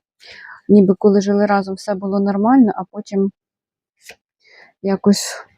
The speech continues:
все пішло не туди. Також хтось міг піти з дому,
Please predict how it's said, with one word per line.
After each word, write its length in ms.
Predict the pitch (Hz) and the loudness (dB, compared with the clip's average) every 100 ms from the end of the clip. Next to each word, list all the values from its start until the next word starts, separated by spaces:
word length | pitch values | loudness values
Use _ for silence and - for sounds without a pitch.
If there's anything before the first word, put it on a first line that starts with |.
| _ _ _ _ _ | _ _ _ _ _
все 220 | - 214 | -4 -2
пішло 380 | - 208 - 202 | 0 -2 0 2
не 140 | 202 | 2
туди. 280 | 196 196 190 | 2 0 0
Також 320 | 180 208 202 | 0 -2 -4
хтось 300 | - - - | -4 -4 0
міг 200 | 226 208 - | 0 0 -4
піти 300 | 220 214 190 | -4 -4 -6
з 100 | 190 | -4
дому, 500 | 190 190 196 226 | -2 0 0 -2